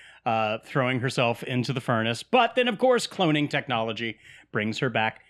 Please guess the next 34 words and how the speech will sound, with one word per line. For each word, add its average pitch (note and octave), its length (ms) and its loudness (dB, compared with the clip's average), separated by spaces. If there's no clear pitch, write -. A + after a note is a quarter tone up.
But F3 120 2
I F#3 80 2
think G4+ 240 -4
one G#4 80 2
of D4+ 60 4
the - 40 4
biggest C4 280 0
one, C3 200 2
and D3+ 80 2
I D3+ 60 2
think G3 180 -4
it - 20 0
was C#3+ 120 0
also D#3 360 0
for C3+ 200 -2
fans, C#3+ 540 -2
uh, B2+ 340 4
in C#3 200 0
Terminator E3+ 400 2
Dark D3 240 0
Fate, A3 300 -2
when C#3+ 120 2
we D3+ 100 4
get D3+ 160 -2
Sarah D3+ 220 2
Connor A3 300 0
back, A#2 300 0
when C3+ 140 2
we D3+ 120 4
were C4 120 -2
told C#3 220 2
that C#3 80 -4
she F3 160 -4
died E3 460 2